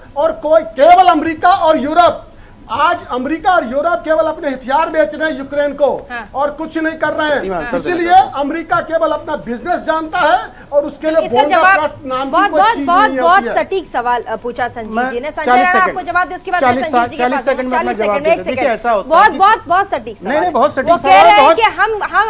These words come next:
Speaker 2: हम अमेरिका पे अगर भरोसा कर रहे हैं, ठीक है, हम इसको एक step आगे लेकर जाते हैं। ऐसा अमेरिका जिसने जब भी जरूरत पड़ी है भारत को, एक step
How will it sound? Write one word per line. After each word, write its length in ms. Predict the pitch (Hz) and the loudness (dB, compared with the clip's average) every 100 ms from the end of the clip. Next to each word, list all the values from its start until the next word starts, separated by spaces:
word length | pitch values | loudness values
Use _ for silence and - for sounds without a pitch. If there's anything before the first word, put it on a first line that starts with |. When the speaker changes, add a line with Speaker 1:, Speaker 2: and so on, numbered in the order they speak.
| 381 | 0
Speaker 2:
हम 200 | 381 403 | -2 -2
अमेरिका 580 | - 311 302 311 392 403 | -6 -6 -4 -4 -2 0
पे 120 | 403 | 0
अगर 180 | 381 370 | -2 -2
भरोसा 460 | 277 277 285 349 | 0 -2 -2 -4
कर 200 | 330 269 | -4 -4
रहे 140 | 240 202 | -4 -8
हैं, 100 | 202 | -8
ठीक 200 | 349 359 | -6 -4
है, 60 | |
हम 180 | 311 294 | -4 -6
इसको 200 | 311 - | -10 -8
एक 160 | 302 - | -8 -8
step 240 | - 349 | -10 -6
आगे 260 | 254 233 262 | -4 -6 -8
लेकर 260 | 220 233 | -8 -8
जाते 320 | 214 170 - 294 | -8 -8 -8 -10
हैं। 340 | 359 - - | -10 -14 -6
ऐसा 400 | 247 262 370 381 | -2 -2 0 0
अमेरिका 420 | 359 359 349 403 | 0 -4 -4 -6
जिसने 360 | 330 285 349 381 | -6 -10 -12 -14
जब 280 | 240 240 202 | -8 -10 -6
भी 160 | 392 | -6
जरूरत 440 | 247 240 254 392 392 | -6 -6 -2 -2 -2
पड़ी 180 | 359 359 | -6 -6
है 80 | 302 | -6
भारत 320 | 277 294 330 | -6 -8 -8
को, 100 | 403 | -8
एक 240 | 349 302 - | -8 -8 -14
step 220 | 285 | -16